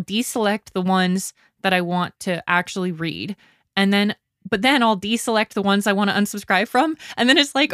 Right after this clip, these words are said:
"Oh, well, that's, like, <laughs> everything." So then I'm like, "Well, there's, how do I get through this? Like, how do I actually get through this and clean it up in the process?" And it's not possible. And let me tell you,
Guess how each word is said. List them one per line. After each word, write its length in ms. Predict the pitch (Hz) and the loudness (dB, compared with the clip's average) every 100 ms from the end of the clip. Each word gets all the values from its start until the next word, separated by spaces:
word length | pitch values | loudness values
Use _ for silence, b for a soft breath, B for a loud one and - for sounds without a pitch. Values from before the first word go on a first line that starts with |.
| - | 2
"Oh, 180 | 240 220 | 4 4
well, 100 | 185 | 2
that's, 220 | 190 220 | 2 2
like, 200 | 311 - | 2 2
<laughs> 0 | |
everything." 540 | 233 247 311 349 403 359 | 2 4 4 2 0 0
So 360 | - - 294 302 | -6 -2 2 4
then 160 | 359 | 4
I'm 100 | 311 | 4
like, 200 | 330 - | 2 0
"Well, 260 | 240 262 254 | 2 2 2
there's, 260 | 247 254 - | 2 0 -2
how 160 | - 269 | 0 2
do 80 | |
I 80 | 277 | 4
get 180 | 254 233 | 2 0
through 200 | 240 214 | 0 0
this? 240 | - - | 0 -4
Like, 120 | 208 202 | -4 -2
how 140 | 220 | 0
do 80 | 220 | 2
I 140 | 226 | 2
actually 320 | 214 226 - | 0 -2 -2
get 100 | 220 | -4
through 120 | 202 214 | -4 -4
this 180 | 208 - | -4 -2
and 240 | 185 196 190 | 0 0 -2
clean 220 | 214 202 | -2 0
it 80 | 180 | -2
up 120 | 175 | -4
in 20 | |
the 60 | 175 | -4
process?" 380 | 170 170 160 170 | -2 -2 -4 -4
And 80 | |
it's 180 | 170 - b b b b - | -6 -8 b b b b -2
not 260 | 202 202 | 0 0
possible. 300 | - 185 185 | -2 -4 -2
And 120 | - 196 | -2 0
let 120 | 233 | 0
me 80 | 269 | 0
tell 220 | 254 202 | 0 -2
you, 240 | 220 247 | -2 -6